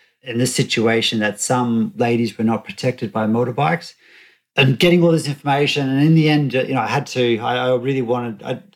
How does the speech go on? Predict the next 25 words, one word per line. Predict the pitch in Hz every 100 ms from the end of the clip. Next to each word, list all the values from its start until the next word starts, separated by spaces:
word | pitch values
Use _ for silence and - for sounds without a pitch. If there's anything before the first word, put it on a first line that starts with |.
| _ -
part | 156 160
of | 151
me | 135
is | -
like, | 120 117 117 _ _ _ _ _ _ _ _ _
yeah, | 143
you | 139 147
have | 151
the | 151
organizer, | 156 147 131 131 -
like, | 120 117 - 156
"You |
don't | 175 175 -
understand | 147 165 - 165 147
how | 143 151
much | 139 - -
work | 151 151 151 151
and | 123 - _
effort | 165 170 - 135
has | 127
gone | - 139 139
into | 131 -
these | 123 131 120
races." | 143 139 - 139 139 139 117
And, | 123 120 110